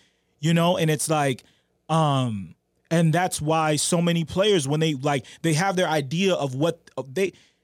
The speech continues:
we won championships because of them. We, we won Banner eighteen because of them. In a sense that, like,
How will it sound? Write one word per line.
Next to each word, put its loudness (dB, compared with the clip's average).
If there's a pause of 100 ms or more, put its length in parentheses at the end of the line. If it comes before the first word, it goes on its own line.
(680)
we 2
won 2 (140)
championships 0
because -2
of 2
them. -2 (800)
We, 2
we 4
won 2
Banner 2
eighteen 0
because -2
of -4
them. -8 (480)
In 2
a 2
sense -2
that, 0
like, 0